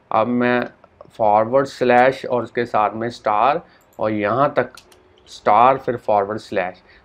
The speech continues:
तो ये कोड जो है वो मैंने कमेंट में कन्वर्ट कर दिया है। फिर से मैं इसको रन करता हूँ, अब देखते हैं कोई एरर निकल के आती है।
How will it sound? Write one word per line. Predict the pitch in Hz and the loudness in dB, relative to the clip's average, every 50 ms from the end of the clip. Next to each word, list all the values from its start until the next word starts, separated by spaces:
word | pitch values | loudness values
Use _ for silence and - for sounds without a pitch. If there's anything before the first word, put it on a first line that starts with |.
| _ _ - | _ _ -4
तो | 160 | -2
ये | 156 151 156 185 208 226 214 | -2 0 2 2 2 2 0
कोड | - - 175 175 180 175 175 | 0 2 4 4 6 4 2
जो | 170 160 156 156 | 2 2 2 4
है | 147 147 147 | 6 6 4
वो | 151 151 | 4 -2
मैंने | 139 143 131 127 135 131 | -4 -4 -2 -2 -2 -2
कमेंट | 120 131 131 127 123 123 120 123 | -2 -4 -2 0 -2 -2 -2 -4
में | 131 131 123 | -4 -6 -6
कन्वर्ट | - 120 120 110 110 110 107 | -6 -6 -4 -4 -4 -6 -4
कर | - 117 107 101 | -4 -4 -4 -4
दिया | 98 104 101 101 101 | -4 -6 -4 -4 -4
है। | 107 | -4
फिर | 104 - 123 120 | -2 -4 -4 -4
से | 120 - 135 | -4 -4 -4
मैं | 135 131 | -4 -4
इसको | 127 - - 135 123 | -6 -4 -2 -2 0
रन | 117 117 117 123 | 0 0 -2 -2
करता | 123 120 117 - - 123 | -2 -4 -4 -4 -4 -4
हूँ, | 123 123 131 131 _ _ _ _ _ _ _ _ _ _ _ _ _ _ _ _ _ _ _ _ _ _ _ _ _ _ _ _ _ _ _ - | -4 -4 -6 -8 _ _ _ _ _ _ _ _ _ _ _ _ _ _ _ _ _ _ _ _ _ _ _ _ _ _ _ _ _ _ _ -2
अब | 127 123 123 123 | 0 0 0 2
देखते | 117 123 120 123 - - | 2 0 0 0 -4 -4
हैं | 127 127 123 | -2 -2 0
कोई | 127 127 123 117 | 0 2 4 4
एरर | 113 110 113 123 | 4 4 2 2
निकल | 123 123 123 135 123 | 0 -2 -2 -2 -4
के | 120 123 123 | 0 2 0
आती | 117 113 - - 127 123 | 0 0 -2 -4 -4 -2
है। | 123 123 123 | -2 -2 -4